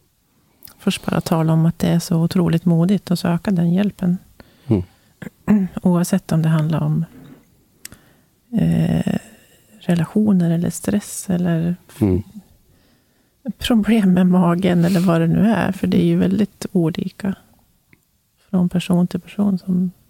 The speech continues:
Speaker 1: som
Speaker 2: Mm.
Speaker 1: söker hjälp, men att göra det.
Speaker 2: Mm. Ja, men där har vi tillbaka
Speaker 1: Mm.
Speaker 2: till skammen där. Du kan ju ha
Speaker 1: Ja.
Speaker 2: skam för exakt vad som helst,
Speaker 1: Mm.
Speaker 2: som egentligen bara finns i ditt eget huvud, som
Speaker 1: Mm.
Speaker 2: du tycker är jobbigt och ingen annan har ens märkt det.
Speaker 1: Nej.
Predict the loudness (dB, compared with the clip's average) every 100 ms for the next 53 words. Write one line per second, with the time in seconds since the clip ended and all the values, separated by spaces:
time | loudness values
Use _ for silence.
0 | _ -12 -4 -2 0 0 0 -2 -2 0
1 | 0 2 0 _ -2 0 0 -2 -2 -4
2 | -8 -8 0 0 0 -6 0 2 2 2
3 | 2 2 2 4 4 2 0 0 0 0
4 | 0 0 0 0 2 2 2 2 0 0
5 | 0 -2 0 0 -2 -2 -4 -2 0 0
6 | 0 2 2 2 2 2 2 4 2 2
7 | 2 2 2 0 0 0 0 0 2 2
8 | 2 2 2 0 0 0 2 2 0 0
9 | 2 0 -2 0 0 2 2 2 2 0
10 | 0 0 0 0 -2 -6 -6 -2 0 0
11 | -2